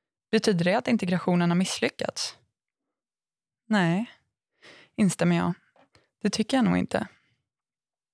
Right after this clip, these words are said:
Det viktigaste är språk, arbete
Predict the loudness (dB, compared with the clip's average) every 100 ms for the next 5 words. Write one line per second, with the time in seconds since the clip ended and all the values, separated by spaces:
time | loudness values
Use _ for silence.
0 | _ _ -20 -20 -20 _ _ -2 0 0
1 | 0 0 0 0 0 -2 -4 -6 -2 0
2 | 0 -6 -12 -16 _ _ 0 2 0 -2
3 | -2 -4